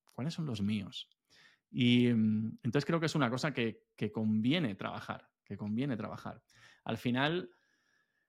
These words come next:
hay cosas que nos suceden, ¿no? Una, por ejemplo, que sucede mucho cuando tienes este hábito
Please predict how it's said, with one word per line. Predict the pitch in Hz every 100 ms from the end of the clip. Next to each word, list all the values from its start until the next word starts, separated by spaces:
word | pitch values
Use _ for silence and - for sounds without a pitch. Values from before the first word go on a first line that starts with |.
| _ -
hay | 131
cosas | 151 151 151
que | 160
nos | 139 127
suceden, | - - 156 139 131
¿no? | 160
Una, | - 131 135 127
por | 117
ejemplo, | 110 131 123
que | 110
sucede | - 104 117
mucho | 113 135 113
cuando | 104 104 104 107 107
tienes | - 113 113
este | 120 113
hábito | 120 131 113 113 104